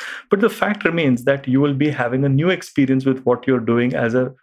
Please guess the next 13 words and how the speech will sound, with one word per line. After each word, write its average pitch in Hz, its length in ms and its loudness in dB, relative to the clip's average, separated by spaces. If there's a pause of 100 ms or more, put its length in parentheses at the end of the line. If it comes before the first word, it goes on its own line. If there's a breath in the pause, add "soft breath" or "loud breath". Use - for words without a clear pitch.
(140)
old 143 420 2
routinized 127 720 0
thing. 98 240 -6 (640 loud breath)
Now, 220 340 0 (400)
the - 80 -2
key 233 300 2
is 165 260 0
that - 300 -2 (200)
we 147 160 0
don't 208 200 2
like 143 340 0
doing 139 300 2
this 120 400 -4